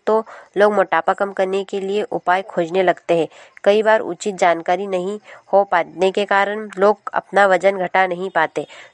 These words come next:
तो मोटापा कम करने के लिए कुछ घरेलू नुस्खे कर सकते हैं, जैसे दालचीनी, अदरक और शहद, नींबू और शहद,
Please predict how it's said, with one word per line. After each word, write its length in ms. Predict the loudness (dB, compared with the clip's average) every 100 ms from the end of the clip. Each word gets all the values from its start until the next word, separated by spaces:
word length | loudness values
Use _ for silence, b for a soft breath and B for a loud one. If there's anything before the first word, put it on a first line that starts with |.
| -6
तो 100 | 0
मोटापा 420 | 0 0 0 0
कम 180 | 0 -2
करने 340 | -2 -2 -6
के 160 | -6 -4
लिए 200 | 0 -2
कुछ 360 | 0 -2 -2 -12 -2
घरेलू 400 | 0 2 2 2
नुस्खे 380 | 0 -2 -2 -2 B B B 0
कर 140 | 0
सकते 360 | 2 -2 0 -2
हैं, 80 |
जैसे 320 | 0 0 0 -4 B B -4
दालचीनी, 680 | 0 0 -2 -4 -2 -2 -4 -10 B B -2
अदरक 640 | 0 4 4 2 -2 -20 -2
और 140 | 0 2
शहद, 400 | 0 4 2 2 _
नींबू 440 | 0 0 4 4 6
और 80 | 4
शहद, 760 | 0 -2 0 2 2 0 -6